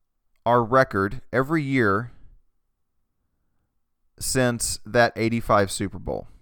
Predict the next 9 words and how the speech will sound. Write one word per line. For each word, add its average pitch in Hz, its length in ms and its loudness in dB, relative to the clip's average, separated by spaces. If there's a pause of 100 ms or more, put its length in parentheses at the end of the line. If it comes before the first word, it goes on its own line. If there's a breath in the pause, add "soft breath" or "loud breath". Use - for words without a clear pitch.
(960)
Okay? 120 340 0 (500)
Super 160 300 -2
Bowl 151 320 6
in 131 80 2
eighty-five 127 540 4
we 110 100 2
won. 98 400 0 (640 soft breath)
Um, 92 380 2 (720)
uh, 90 340 2